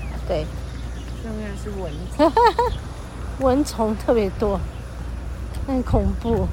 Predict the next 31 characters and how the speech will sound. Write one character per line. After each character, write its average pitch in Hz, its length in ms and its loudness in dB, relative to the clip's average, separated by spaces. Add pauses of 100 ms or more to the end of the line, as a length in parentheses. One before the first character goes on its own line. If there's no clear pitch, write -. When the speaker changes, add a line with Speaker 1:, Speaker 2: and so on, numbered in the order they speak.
(1500)
Speaker 1:
啊， 302 280 4
现 311 200 2
在 277 280 6
海 226 200 4
滩 262 380 6
还 226 140 0
是 247 200 0
很 202 160 -4
多 208 160 -2
人 190 140 -2 (160)
啊， 185 160 0 (1000)
但 233 180 2
他 247 100 -2
们 240 200 -2
都 226 180 2
在 214 380 4 (580)
钓 160 160 10
鱼 196 160 4
的 208 160 -2
钓 208 220 6
鱼 170 200 -2
啦。 170 140 -4 (1500)
哇， 233 300 2 (2000)
舒 320 280 0
服 214 320 2
呢。 190 380 2 (1500)
小 247 260 4
鸟 269 180 6
啊， 190 280 2
那 233 120 4
个 196 400 6